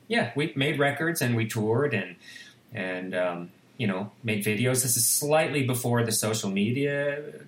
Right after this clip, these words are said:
time came in, um, but, but, um, we were out there and we did what we could.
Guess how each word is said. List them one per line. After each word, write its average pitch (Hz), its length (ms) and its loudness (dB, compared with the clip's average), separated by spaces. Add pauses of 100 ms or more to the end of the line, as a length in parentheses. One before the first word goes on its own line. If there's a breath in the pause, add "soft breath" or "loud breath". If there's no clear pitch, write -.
(200)
time 139 340 0
came 135 300 0
in, 160 400 -2
um, 104 280 0
but, 98 340 0 (140)
but, 98 300 -4
um, 98 320 -2
we 127 140 2
were 165 120 2
out 165 200 4
there 92 320 -4
and 107 160 -2
we 113 100 -2
did 117 180 -2
what 110 140 -2
we 117 60 -8
could. 120 260 -4